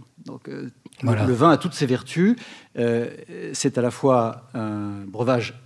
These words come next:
Speaker 1: démocratique, il y
Speaker 2: Mhm.
Speaker 1: insiste beaucoup, et, euh, un,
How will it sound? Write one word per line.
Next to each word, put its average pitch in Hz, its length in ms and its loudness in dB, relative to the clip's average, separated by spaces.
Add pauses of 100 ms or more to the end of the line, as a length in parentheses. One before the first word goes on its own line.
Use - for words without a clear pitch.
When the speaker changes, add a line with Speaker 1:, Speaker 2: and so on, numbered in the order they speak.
(120)
Speaker 1:
démocratique, 127 800 -4 (600)
il 123 80 -20
y 113 40 -4
Speaker 2:
Mhm. 120 60 2
Speaker 1:
insiste 113 300 -4
beaucoup, 110 340 -6 (420)
et, 175 300 6 (140)
euh, 113 360 -2
un, 110 760 0